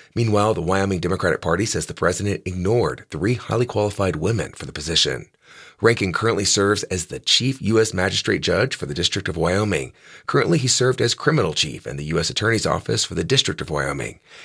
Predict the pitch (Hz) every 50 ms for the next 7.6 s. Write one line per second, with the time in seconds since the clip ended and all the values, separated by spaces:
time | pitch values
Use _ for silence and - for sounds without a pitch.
0 | - - - 123 120 107 110 104 - - - - - 110 117 120 120 107 101 101
1 | 98 95 95 90 85 98 98 107 117 123 117 - - - 92 104 117 - - -
2 | 120 117 101 85 80 80 78 67 60 57 - _ _ _ _ _ - 101 104 92
3 | 80 76 71 76 85 107 113 104 87 101 104 - 113 - 101 90 78 78 85 90
4 | 98 101 113 113 110 113 - - - 90 95 95 87 80 78 71 71 - 73 69
5 | 67 62 - - - - _ _ _ _ _ _ _ _ - - - - - 110
6 | 117 107 107 107 104 98 - - 90 80 - - 131 131 113 104 95 - - -
7 | 80 92 98 107 113 113 117 123 131 131 123